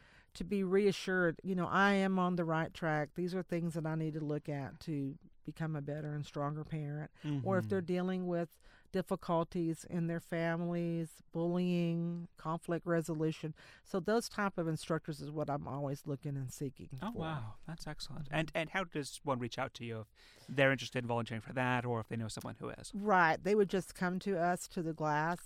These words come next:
Speaker 1: I mean,
Speaker 2: Show
Speaker 1: that
Speaker 2: up
Speaker 1: would
Speaker 2: at
Speaker 1: be
Speaker 2: the
Speaker 1: the
Speaker 2: glass.
Speaker 1: best, that would be the best way to do it, or call me at the number.
Speaker 2: Okay.
Speaker 1: And, um, we would set up an interview and we would discuss, like, what all would be required of them to be able to teach a class there.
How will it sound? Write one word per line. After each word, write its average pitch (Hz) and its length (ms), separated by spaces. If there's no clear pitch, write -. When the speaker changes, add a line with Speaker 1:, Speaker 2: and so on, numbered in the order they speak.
Speaker 1:
I - 60
mean, 170 60
Speaker 2:
Show 160 40
Speaker 1:
that 170 80
Speaker 2:
up 170 60
Speaker 1:
would - 60
Speaker 2:
at 170 40
Speaker 1:
be 185 80
Speaker 2:
the 156 40
Speaker 1:
the 170 80
Speaker 2:
glass. - 100
Speaker 1:
best, 175 280
that 196 120
would 190 120
be 185 100
the 165 140
best 165 360
way 180 100
to 165 80
do 165 180
it, 165 80
or 156 120
call 170 320
me 180 320
at 165 140
the 185 80
number. 165 560
Speaker 2:
Okay. 147 280
Speaker 1:
And, 170 540
um, 156 460
we 185 80
would 170 140
set 175 200
up 175 100
an 190 100
interview 170 400
and 165 140
we 175 100
would 165 140
discuss, 165 500
like, 156 180
what 165 200
all 160 160
would 165 120
be 151 120
required 151 600
of 143 140
them 147 180
to 160 120
be 151 140
able 151 180
to 151 80
teach 147 300
a 170 40
class 143 380
there. 147 340